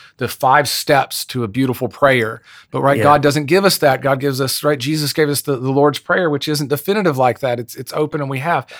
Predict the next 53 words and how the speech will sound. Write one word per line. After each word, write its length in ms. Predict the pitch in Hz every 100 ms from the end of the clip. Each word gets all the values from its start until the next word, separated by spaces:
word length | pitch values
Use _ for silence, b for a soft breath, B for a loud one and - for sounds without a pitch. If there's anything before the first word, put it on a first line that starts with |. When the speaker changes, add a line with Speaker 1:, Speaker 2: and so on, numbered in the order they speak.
| B B
Speaker 1:
And 160 | - 143
afterwards, 800 | 156 170 - 143 127 139 147 - b b b
uh, 240 | 127 123 123
a 60 | 131
lovely 540 | 135 147 165 175 175
woman 300 | 165 165 160
came 220 | 156 160
up 140 | 156 151
to 100 | 156
me 340 | 156 160 170 -
after 280 | 139 - 135
I 80 | 135
said 240 | - 135
that 100 | 143
exact 460 | 139 123 147 147 -
same 160 | 151
thing 180 | 143 135
and 80 | 117
said, 160 | - -
"Hey, 200 | - -
Andy, 320 | 190 202 175
I, 140 | 156 - B B B B
what, 200 | 190 -
you 280 | 147 170 240
had 80 | 170
mentioned 360 | 185 208 220
in 60 | 190
your 100 | 160
prayer 220 | - 180
about 240 | 170 147
five 380 | - 147 147 165
steps 340 | - 165 160 -
to 80 |
beautiful 280 | 131 151 151
prayers. 220 | - 143 -
Can 120 | 208
you 80 | 247
tell 200 | 240 220
me 100 | 214
what 140 | 208
those 200 | 196 135
are?" 200 | 131 165 226
Speaker 2:
<laughs> 100 | -
Speaker 1:
I'm 880 | 175 196 175 - 180 - - _ 180 - _
like, 160 | 190 220
"Well, 480 | 269 320 247 139 101 B B B
you 520 | 175 226 226 247 220
heard 220 | 214 233 254
nothing 400 | 285 285 233 190
of 100 | -
what 140 | 185
I 120 | 185 180
said." 400 | 196 202 202